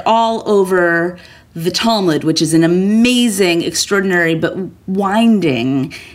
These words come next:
and kind of difficult to navigate if you're not an expert, a compendium of rabbinic culture. And he organized it. He kind of, you know, instead of, like, these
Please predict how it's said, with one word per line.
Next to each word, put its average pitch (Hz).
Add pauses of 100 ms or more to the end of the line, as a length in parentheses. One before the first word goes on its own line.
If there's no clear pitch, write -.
(140)
and 170
kind 175
of 165
difficult 226
to 190
navigate 160
if 139
you're 160
not 151
an 143
expert, - (520)
a 165
compendium 185 (160)
of 170
rabbinic 180
culture. 175 (400)
And 202
he 226
organized 233
it. 175
He 190
kind 240
of, 220
you 233
know, 220
instead 247
of, 247
like, 247
these 208